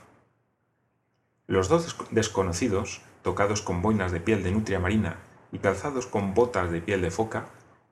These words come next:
vestían unos trajes de un tejido muy particular que dejaban al cuerpo una gran libertad de movimientos. El más alto de los dos, evidentemente el jefe de a bordo,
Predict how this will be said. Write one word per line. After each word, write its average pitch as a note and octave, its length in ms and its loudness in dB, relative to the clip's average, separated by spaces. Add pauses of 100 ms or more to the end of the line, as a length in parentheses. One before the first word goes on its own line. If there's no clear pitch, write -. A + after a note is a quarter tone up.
vestían G2 340 2
unos D#3 220 0
trajes B2 320 -2
de A#2 60 0
un B2 60 0
tejido A2 300 -2
muy A2+ 140 0
particular G#2+ 600 0
que F#2 80 -2
dejaban A2 380 0
al F#2+ 160 -2
cuerpo A2 300 -2
una G#2 200 0
gran F2+ 220 0
libertad E2+ 380 -2
de E2+ 60 -2
movimientos. E2+ 600 -6 (960)
El E2+ 140 -2
más G#2 240 2
alto A2 220 2
de G2+ 80 2
los G#2 120 0
dos, C#3+ 360 -2
evidentemente F2+ 640 0
el E2 80 -2
jefe G2+ 320 -4
de E2+ 120 -2
a E2+ 100 -2
bordo, A2 360 2